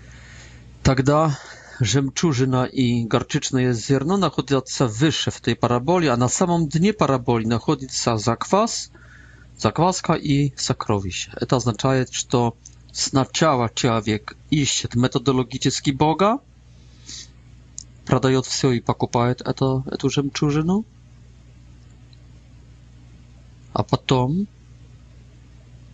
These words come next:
случайно находит великое сокровище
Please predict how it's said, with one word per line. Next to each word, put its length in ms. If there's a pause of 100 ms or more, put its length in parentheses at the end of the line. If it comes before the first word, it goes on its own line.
(480)
случайно 880 (840)
находит 580 (180)
великое 580
сокровище 880